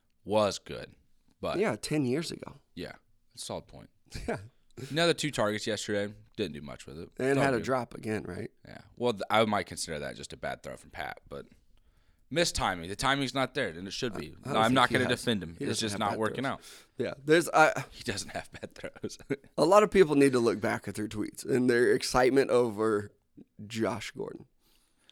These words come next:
Speaker 2: It
Speaker 1: Hey,
Speaker 2: was
Speaker 1: I
Speaker 2: worse
Speaker 1: was
Speaker 2: than the excited tweets about Le'Veon Bell last year.
Speaker 1: I'll give myself props on the Josh Gordon 'cause I held on for a little bit,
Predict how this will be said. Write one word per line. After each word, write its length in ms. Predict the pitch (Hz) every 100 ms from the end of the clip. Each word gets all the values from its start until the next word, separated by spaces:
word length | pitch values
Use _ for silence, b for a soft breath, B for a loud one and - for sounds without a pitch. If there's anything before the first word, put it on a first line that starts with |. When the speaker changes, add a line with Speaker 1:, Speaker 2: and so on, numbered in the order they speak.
| b b _ -
Speaker 2:
It 120 | 175
Speaker 1:
Hey, 60 | 196
Speaker 2:
was 100 | 214
Speaker 1:
I 180 | 123 151
Speaker 2:
worse 80 | 208
Speaker 1:
was 160 | -
Speaker 2:
than 180 | 220 196
the 220 | 160 135
excited 480 | 131 - 147 135 131
tweets 320 | - 131 131
about 280 | 123 120 98
Le'Veon 580 | 107 117 113 110 107 104
Bell 240 | 98 85 71 -
last 200 | - -
year. 180 | - - - - - b b b b b
Speaker 1:
I'll 120 | 131
give 180 | 135 180
myself 400 | 185 165 185 156
props 300 | 165 156 -
on 80 | 147
the 80 | 135
Josh 280 | 139 139 -
Gordon 240 | 135 117
'cause 200 | 110 101
I 100 | 107
held 240 | 123 127
on 160 | 120 117
for 140 | -
a 60 | 101
little 200 | 90 80
bit, 260 | 73 -